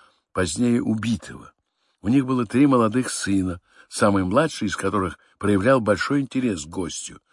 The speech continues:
Он заглядывал в мою комнату, как бы проверить, не надо ли мне чего, а затем со смехом скатывался вниз по перилам.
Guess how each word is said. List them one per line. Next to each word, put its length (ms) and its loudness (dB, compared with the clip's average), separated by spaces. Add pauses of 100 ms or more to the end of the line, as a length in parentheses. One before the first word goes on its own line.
(260)
Он 140 0
заглядывал 580 0
в 60 -6
мою 180 -2
комнату, 600 -6
как 180 -4
бы 100 -12
проверить, 540 -2 (220)
не 100 0
надо 320 0
ли 140 2
мне 180 2
чего, 380 2 (160)
а 100 -6
затем 320 -2
со 160 -4
смехом 460 -4 (260)
скатывался 720 -2
вниз 420 -2
по 120 -12
перилам. 680 -4